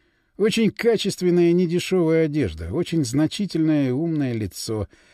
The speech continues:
Таких обычно можно встретить в центре Питера, на пути куда-нибудь, куда тебя не пустят. Причём вовсе не обязательно на пути из бутика в шейпинг-клуб.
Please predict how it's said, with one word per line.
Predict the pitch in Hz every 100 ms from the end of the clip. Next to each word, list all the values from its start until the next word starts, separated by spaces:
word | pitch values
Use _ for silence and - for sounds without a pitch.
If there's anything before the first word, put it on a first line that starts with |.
| _ _ _
Таких | 117 208 185
обычно | 185 185 - 170
можно | 175 143 165
встретить | - 175 143 131
в | -
центре | 160 143 151
Питера, | 151 196 156 95 87
на | 90 92
пути | 120 -
куда-нибудь, | 135 131 135 120 107 -
куда | 120 120
тебя | - 117 113
не | 117
пустят. | 110 131 - - - - _ _ _ _ -
Причём | 120 151 226
вовсе | 220 208 214
не | 214
обязательно | 202 202 190 226 175 175
на | 170
пути | 156 180 190 185 165
из | 139
бутика | 123 170 - 196 - 151
в | 123
шейпинг-клуб. | - 165 135 143 135 - 160 123